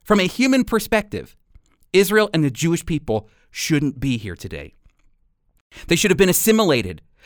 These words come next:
or been annihilated a long time ago. But they weren't. They're still here.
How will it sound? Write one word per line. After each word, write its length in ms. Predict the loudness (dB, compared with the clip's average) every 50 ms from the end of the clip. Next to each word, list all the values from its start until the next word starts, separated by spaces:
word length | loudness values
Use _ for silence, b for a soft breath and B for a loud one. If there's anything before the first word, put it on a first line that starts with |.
| B B
or 80 | 2 4
been 120 | 4 6
annihilated 760 | 4 4 4 4 4 4 2 2 2 2 0 0 -4 -6 -10 -12 -18 _ _ 0
a 80 | 2
long 320 | 4 4 4 4 4 2 0
time 280 | -2 -4 -4 -4 -4
ago. 380 | -4 -6 -8 -10 -12 -12 -16 _ _ _ _ _ _ _ B B B B B B -6
But 140 | -6 -4
they 120 | 0 -2 0
weren't. 340 | 0 2 0 0 0 -2 B B B B B B B
They're 200 | -4 -2 -2 -2
still 480 | -2 -4 -6 -6 -4 2 4 4 4 4
here. 440 | 0 -4 -6 -6 -6 -6 -8 -12